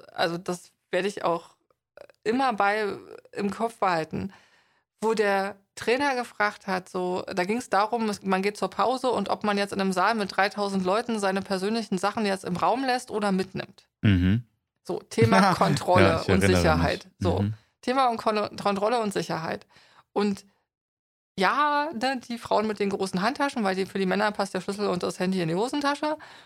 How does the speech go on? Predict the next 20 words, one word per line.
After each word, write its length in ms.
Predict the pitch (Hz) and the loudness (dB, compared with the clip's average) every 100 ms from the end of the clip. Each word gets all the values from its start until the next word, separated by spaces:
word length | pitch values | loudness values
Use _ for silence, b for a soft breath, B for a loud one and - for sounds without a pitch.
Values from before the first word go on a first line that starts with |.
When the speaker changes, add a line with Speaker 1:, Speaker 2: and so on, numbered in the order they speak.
| B B B _ _ | B B B _ _
Speaker 1:
und 200 | 214 214 | -2 0
auch 160 | - 190 | 0 0
die 100 | 180 | 0
Jacken 340 | 214 - 277 | 0 0 -4
und 120 | 240 | -4
so. 240 | 247 254 247 B B _ | -2 -4 -4 B B _
Also, 300 | 214 220 226 - _ _ - | 0 0 -2 -6 _ _ -2
ne, 200 | 247 294 | 0 0
und 160 | - | 0
dann 140 | 240 233 | 0 0
hat 180 | 240 254 | -2 0
er 100 | 277 | 0
bloß 160 | 269 254 | 0 2
eine 260 | 247 311 | 2 2
Frage 360 | 311 262 254 214 | 0 0 0 -2
gestellt 380 | 196 - 175 180 | -2 -2 -2 -2
nach 140 | 185 | -4
dem 160 | - 202 | -2 -2
Motto 220 | 214 226 | -2 -4
so, 220 | 220 220 | -4 -6